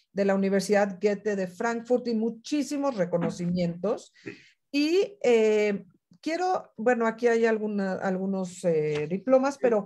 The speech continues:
Speaker 2: príncipe, el
Speaker 1: quiero
Speaker 2: príncipe de Asturias. Y mi hermano nos invitó, a mi hermana y a mí, para estar en el, eh,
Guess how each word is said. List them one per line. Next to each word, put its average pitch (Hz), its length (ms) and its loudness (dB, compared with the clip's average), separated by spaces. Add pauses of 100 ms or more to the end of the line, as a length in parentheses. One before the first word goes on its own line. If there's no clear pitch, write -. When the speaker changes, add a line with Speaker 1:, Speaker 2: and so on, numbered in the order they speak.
(100)
Speaker 2:
príncipe, - 240 -8
el 208 60 2
Speaker 1:
quiero 226 160 -2
Speaker 2:
príncipe 262 380 0
de 208 80 8
Asturias. 196 680 0 (300)
Y 175 60 4
mi 180 120 2
hermano 220 440 4
nos 180 240 -2
invitó, 175 380 0
a 214 40 4
mi 180 120 2
hermana 196 400 0
y 180 100 2
a 156 100 0
mí, 240 300 -4 (220)
para 156 220 0
estar 196 380 2 (200)
en 151 280 -8
el, 147 300 -2
eh, 151 340 0